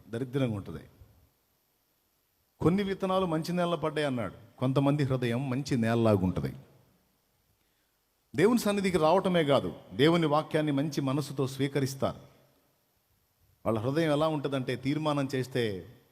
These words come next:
ఆ తీర్మానంలో నిలబడటానికి శతవిధాలా ప్రయత్నం చేస్తారు, పోరాడతారు, మొత్తం మీద నిలదొక్కుతారు. ఈ నిలదొక్కే వాళ్ళలో కూడా మూడు రకాలు ఉన్నారంట. కొంతమంది ఏమో థర్టీ పర్సెంట్ ఫలిస్తారంట,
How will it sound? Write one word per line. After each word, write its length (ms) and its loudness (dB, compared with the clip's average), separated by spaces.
ఆ 100 -4
తీర్మానంలో 640 0
నిలబడటానికి 840 -2
శతవిధాలా 600 -2
ప్రయత్నం 500 -2
చేస్తారు, 400 -6
పోరాడతారు, 840 -2
మొత్తం 300 -2
మీద 140 -4
నిలదొక్కుతారు. 680 -4
ఈ 100 2
నిలదొక్కే 460 0
వాళ్ళలో 440 4
కూడా 180 0
మూడు 240 2
రకాలు 320 0
ఉన్నారంట. 380 -2
కొంతమంది 440 -2
ఏమో 460 -2
థర్టీ 200 0
పర్సెంట్ 400 -4
ఫలిస్తారంట, 640 -4